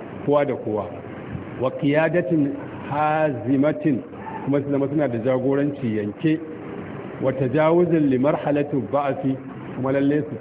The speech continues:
kiyayi rauni. Wal, wal inhizami dakili, da abin da zai rusa su a cikin gida. Wa zalika bil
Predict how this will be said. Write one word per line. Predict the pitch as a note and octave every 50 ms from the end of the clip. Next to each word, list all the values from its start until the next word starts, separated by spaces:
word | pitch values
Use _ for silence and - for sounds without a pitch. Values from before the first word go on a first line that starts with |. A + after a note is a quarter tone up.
| -
kiyayi | - B2+ A#2 A#2 B2 C3 C3+ C#3+ C#3 - C#3+ C#3
rauni. | C#3 C#3+ C#3 C#3+ C#3+ C#3+ C#3 C#3 C#3 - - - - - - - - - - - - - - - - - -
Wal, | B2 C3+ C#3+ D3 D3+ C#3 C3+
wal | C3+ C3 C#3 - -
inhizami | D#3+ E3+ D#3 B2+ D3 C#3 B2+ D#3 F3 F3 E3 D3 B2+ A#2+ A#2+
dakili, | C#3+ D3+ D3+ D3 - B2+ B2+ C3 D3 E3+ - - - - - - - - - B2
da | C#3 C3+
abin | C3 B2+ E3+ E3+
da | D3+ D3+
zai | D#3+ D3+
rusa | C3+ C#3+ D#3+ D#3 E3 C3+ B2 -
su | C3
a | B2 A#2
cikin | - - - C#3 C#3+
gida. | C3+ D3 C#3 C#3+ - A#2+ - - - - - - - - - A2+
Wa | A#2 A#2+
zalika | A#2+ D3 D3 D#3 D3+ D#3+ D3+ - D3+ C3
bil | A#2 C3 C3 B2+